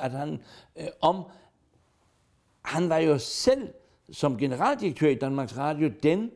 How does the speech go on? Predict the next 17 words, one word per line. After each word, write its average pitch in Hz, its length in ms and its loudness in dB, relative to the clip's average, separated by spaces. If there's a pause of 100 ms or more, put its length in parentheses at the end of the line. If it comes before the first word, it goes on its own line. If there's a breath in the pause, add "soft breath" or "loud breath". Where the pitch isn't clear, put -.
(360 loud breath)
der 156 60 2
havde 147 260 2
de 143 60 -2
første 180 440 -2
officielle 190 640 -2
kontakter 135 600 -4
med 110 200 -4
D 113 240 -6
D - 20 -8 (120)
R, 151 200 -2 (400 loud breath)
nemlig 160 440 2
med 143 220 2
D 147 240 0
D 147 40 -2
R's, 139 440 -2 (260 soft breath)
øh, 123 200 0
Staatsfunk. 190 680 -2